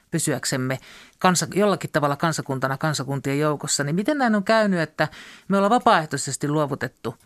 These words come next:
tää kielitaitomme niin, että meillä oikeastaan on vain englanti ja koodaaminen, mitä, mitä, niin kuin, käsketään nykyään opettelemaan. Että tämän mukaan, ö, kaksikymmentä vuotta sitten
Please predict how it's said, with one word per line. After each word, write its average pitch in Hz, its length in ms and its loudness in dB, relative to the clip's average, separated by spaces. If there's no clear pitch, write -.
tää 139 240 0
kielitaitomme 135 680 -2
niin, 139 220 -4
että - 420 -6
meillä 151 280 0
oikeastaan 185 600 0
on 151 280 0
vain 131 420 -2
englanti 165 560 0
ja 143 220 -2
koodaaminen, - 1000 -2
mitä, 143 300 0
mitä, 147 260 0
niin 135 100 -4
kuin, 135 120 -6
käsketään 147 520 -2
nykyään 143 380 -2
opettelemaan. 143 720 -2
Että 160 340 0
tämän 214 240 4
mukaan, 185 440 2
ö, 202 120 4
kaksikymmentä 214 480 2
vuotta 196 220 0
sitten 190 480 2